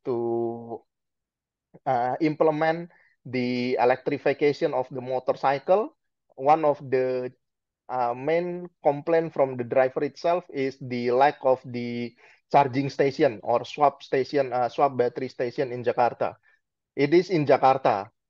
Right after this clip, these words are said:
Uh, we, we cannot imagine if it, if it is, uh, implemented also in other cities, uh, outside the Jakarta. The challenges is very high,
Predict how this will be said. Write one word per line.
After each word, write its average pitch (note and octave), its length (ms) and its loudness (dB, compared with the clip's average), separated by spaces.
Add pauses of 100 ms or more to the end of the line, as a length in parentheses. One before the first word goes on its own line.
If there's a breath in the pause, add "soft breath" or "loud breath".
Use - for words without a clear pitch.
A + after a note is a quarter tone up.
(120)
Uh, A#2 320 0
we, A#2 440 -6
we B2 200 -4
cannot D3 320 2
imagine C3 400 2
if - 280 -4
it, C#3 280 -4
if C3+ 160 -2
it C#3 120 4
is, D3+ 280 0
uh, A#2+ 360 4
implemented C3+ 680 0
also C3+ 320 0
in B2 240 -6
other B2+ 280 0
cities, C#3 400 -6
uh, A2 300 2
outside B2 320 0
the A#2+ 80 -2
Jakarta. B2 540 -2
The A2+ 120 -12
challenges C3 460 -4
is B2 220 -6 (480)
very C#3 240 4
high, D#3+ 320 2